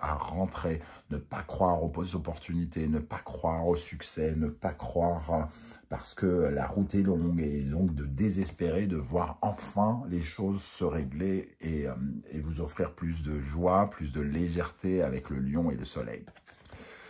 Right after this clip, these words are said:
La chance, de croire en votre chance, hein, voilà, on y est, hein, croyez en votre bonne étoile et vous provoquerez de véritables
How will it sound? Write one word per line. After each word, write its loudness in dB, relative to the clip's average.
La 2
chance, 0
de -2
croire 6
en 4
votre -4
chance, -8
hein, 0
voilà, 2
on 0
y 4
est, 2
hein, 2
croyez 4
en 4
votre -2
bonne 6
étoile 4
et 2
vous -2
provoquerez 2
de 0
véritables 2